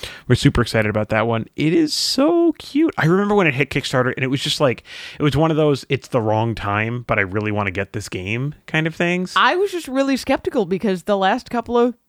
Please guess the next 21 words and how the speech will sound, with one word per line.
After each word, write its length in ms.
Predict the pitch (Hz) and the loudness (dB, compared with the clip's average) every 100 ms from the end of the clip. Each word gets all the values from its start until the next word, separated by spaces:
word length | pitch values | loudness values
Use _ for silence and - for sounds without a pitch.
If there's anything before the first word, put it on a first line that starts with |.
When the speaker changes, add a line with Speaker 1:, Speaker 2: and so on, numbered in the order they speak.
| - | -2
Speaker 2:
really, 320 | 220 233 233 | 2 4 4
really 300 | 226 233 220 | 4 2 0
cute 260 | 180 233 175 | 0 -2 0
games 300 | 220 220 202 | 0 2 0
I've 120 | 180 | -2
seen 380 | 294 285 233 214 - | -2 -2 -2 -2 -4
have 500 | 214 208 202 - 185 | -4 -2 -4 -8 0
not 360 | 214 220 226 208 | 4 4 2 2
really 240 | 226 214 | 0 0
held 240 | 208 196 190 | -2 -2 -2
up 100 | - | -4
to 100 | 190 | -6
their 140 | 165 | -4
promise. 480 | - 160 - - - | -6 -10 -10 -20 0
Speaker 1:
I 80 | 185 | 4
mean, 380 | 208 190 170 - - | 6 6 4 2 0
<sighs> 180 | - - | 0 -2
yeah, 360 | 143 165 170 165 | 0 2 2 2
but 180 | 151 - | 0 -4
this 180 | 196 | -6
one, 380 | 202 185 165 131 | 2 4 4 0